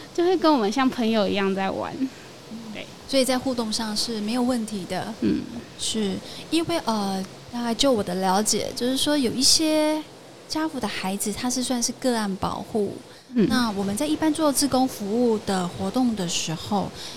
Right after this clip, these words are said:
Speaker 2: 呃，有一些算是个案保护的案例，啊，好像在相处上、互动上，他还是会需要一些事先的沟通。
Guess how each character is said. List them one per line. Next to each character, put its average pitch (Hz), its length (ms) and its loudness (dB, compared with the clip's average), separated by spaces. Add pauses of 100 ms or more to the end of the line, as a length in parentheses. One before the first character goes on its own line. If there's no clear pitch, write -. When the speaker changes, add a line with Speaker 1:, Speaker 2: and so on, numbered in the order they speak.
Speaker 2:
呃， 202 300 2
有 190 140 0 (100)
一 269 40 0
些 294 600 2
算 277 320 -2
是 269 160 0
个 277 200 -2
案 247 180 -2
保 - 140 -6
护 233 340 -4
的 202 280 -2
案 254 180 -2 (120)
例， 226 180 -2 (500)
啊， 185 60 -6
好 180 260 -2
像 254 240 2
在 240 280 0
相 247 280 2
处 208 200 -4
上、 247 320 4 (100)
互 285 120 2
动 277 220 2
上， 254 320 2 (280)
他 262 80 -6
还 220 180 -2
是 247 200 2
会 247 320 0
需 254 260 0
要 240 200 0
一 233 60 -2
些 226 300 2
事 247 220 4
先 233 200 0
的 208 120 -2
沟 226 200 -2
通。 240 300 2